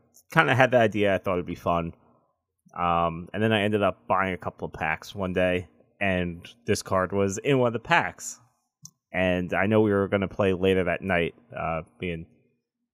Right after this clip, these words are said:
a couple of friends. So I'm like, "You know what? Let me, let me see if I can just throw this together real quick." And so I went through all my cards. I have, like, boxes and boxes of cards.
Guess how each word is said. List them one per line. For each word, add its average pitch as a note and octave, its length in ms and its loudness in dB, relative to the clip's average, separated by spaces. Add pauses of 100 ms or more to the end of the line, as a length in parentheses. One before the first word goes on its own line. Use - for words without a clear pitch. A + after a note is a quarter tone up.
(140)
a F2+ 80 -6
couple E2+ 260 -10
of D2+ 80 -10
friends. F2 400 -2 (520)
So - 120 -4
I'm G#2 80 -2
like, F#2+ 180 -2
"You F#2+ 60 -6
know A#2+ 140 2
what? D#3+ 260 0
Let A#2+ 100 -4
me, F3+ 120 -6 (180)
let A#2 100 -8
me G3 80 -4
see - 120 -6
if - 80 -10
I C3+ 60 -6
can G#2+ 80 -10
just - 300 -8
throw A2+ 220 2
this A#2 220 -2
together G2+ 460 0
real E2 220 -4
quick." - 460 -6 (180)
And E2+ 240 -6
so E2+ 460 0 (180)
I F2+ 100 0
went G2 280 0
through F#2 380 -6 (300)
all A2 180 4
my G#2+ 140 4
cards. F2 680 -4
I F2 60 -8
have, E2 120 -6
like, D2 140 -8 (160)
boxes F#2+ 500 -2
and F2 120 -6
boxes F2 400 -6
of F2 120 -12
cards. E2 560 -6